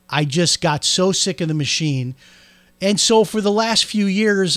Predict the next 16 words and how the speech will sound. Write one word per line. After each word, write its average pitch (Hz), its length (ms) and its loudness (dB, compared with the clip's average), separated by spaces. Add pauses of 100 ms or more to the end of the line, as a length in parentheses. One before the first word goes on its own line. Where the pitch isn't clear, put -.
I 175 180 2
just 175 440 -2
have 165 260 -4
tolerated 170 760 2
just 151 240 -6
waking 160 400 -2
up 165 240 -2
choking 151 580 0 (540)
a 143 100 -4
few 160 260 0
times 147 380 0
during 147 300 2
the 156 80 0
night. 170 320 -4 (100)
And, 143 300 -2
uh, 151 260 2